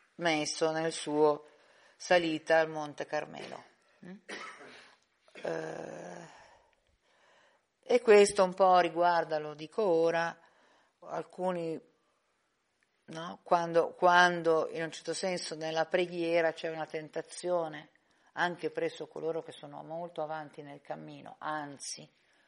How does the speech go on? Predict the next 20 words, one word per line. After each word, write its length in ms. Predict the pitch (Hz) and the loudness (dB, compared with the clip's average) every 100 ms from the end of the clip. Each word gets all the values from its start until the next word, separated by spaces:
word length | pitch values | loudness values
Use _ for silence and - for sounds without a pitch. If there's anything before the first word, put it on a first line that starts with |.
| _ | _
più 160 | - | -10
avanti 420 | 139 160 160 135 139 | -6 -4 -4 -8 -14
di 140 | 170 | -16
tutti, 400 | - 165 - - | -12 -14 -14 -18
che 140 | - | -14
sentono 680 | - - 156 151 143 147 143 | -10 -4 -4 -6 -10 -10 -10
le 80 | 135 | -10
voci, 560 | 135 139 135 - 139 - _ _ _ _ | -8 -10 -10 -14 -16 -20 _ _ _ _
vedono 640 | 131 147 143 135 139 135 135 | -2 2 2 0 -6 -6 -10
le 80 | |
visioni, 840 | 131 131 131 135 135 135 135 135 135 - | -12 -14 -12 -12 -10 -12 -14 -16 -20 -18
no? 180 | 156 - _ _ - - - - - _ - | -18 -18 _ _ -20 -20 -20 -20 -20 _ -8
Eh, 600 | 151 143 143 139 135 135 | -4 -4 -4 -4 -6 -8
insistono 800 | 170 208 190 196 202 - 185 165 | -2 -2 0 0 0 4 4 6
a 60 | 156 | 4
cercare 640 | 175 160 190 175 165 151 | 2 6 10 12 10 8
rivelazioni 760 | 151 156 160 165 - 175 147 139 | 4 6 8 6 4 0 0 -2
private 840 | 165 156 151 151 147 - 147 143 - _ _ _ _ _ _ _ _ _ | -2 2 4 4 0 -2 -6 -6 -14 _ _ _ _ _ _ _ _ _
e 140 | 214 | -12
quindi 500 | - 180 196 185 160 | -4 -2 -2 -4 -10